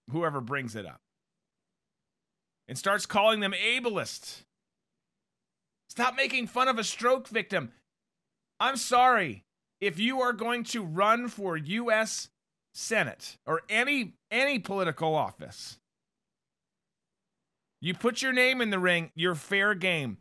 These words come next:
And if you've had a stroke or some other significant life event like that, you should not be running for a position like that, period. If you can't wipe your own ass,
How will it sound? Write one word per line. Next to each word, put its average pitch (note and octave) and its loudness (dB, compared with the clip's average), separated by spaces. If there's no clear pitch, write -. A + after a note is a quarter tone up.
And E3+ 2
if D#3+ -2
you've E3 -4
had F3 4
a A#3+ 0
stroke G3 0
or C#3+ -4
some G3+ -2
other G#3 2
significant F3 -6
life F3+ -2
event E3 -2
like C3 -4
that, B2 -4
you E3 -4
should A3 -4
not D#3+ -2
be D#3 -2
running D#3+ 0
for D3 -4
a C#3 -2
position E3 -4
like C3 -4
that, C3 -4
period. C4 -4
If - -18
you G3 -6
can't B3+ -4
wipe A3+ -2
your G3 -2
own F#3+ 0
ass, F3 -2